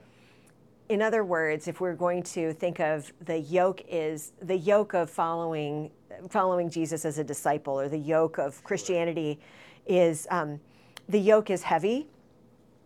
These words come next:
Speaker 1: but all of us are gonna be yoked to something.
Speaker 2: Yeah.
Speaker 1: All of us. So if I'm going to be in a dysfunctional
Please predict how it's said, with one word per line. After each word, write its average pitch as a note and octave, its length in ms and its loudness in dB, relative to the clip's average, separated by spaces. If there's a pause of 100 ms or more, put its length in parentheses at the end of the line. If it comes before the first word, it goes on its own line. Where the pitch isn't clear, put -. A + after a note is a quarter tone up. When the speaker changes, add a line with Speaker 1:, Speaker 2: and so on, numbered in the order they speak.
(720)
Speaker 1:
but G3 300 6
all G3+ 220 -4
of G#3+ 80 -8
us G3 140 -10
are F#3+ 40 -10
gonna E3+ 200 -10
be E3+ 80 -10
yoked D3 480 -10 (140)
to D#3+ 120 -12
something. B2 640 -18
Speaker 2:
Yeah. G#2 120 -16 (300)
Speaker 1:
All E3 220 -4
of D3 120 -8
us. - 420 -12 (420)
So F3+ 640 0 (220)
if G#3 260 2 (120)
I'm F#3 180 -2
going A3+ 300 -4
to E3+ 60 -2
be D3 460 -6 (340)
in F#3+ 480 0 (140)
a D#3 420 -4 (720)
dysfunctional E3+ 1120 -2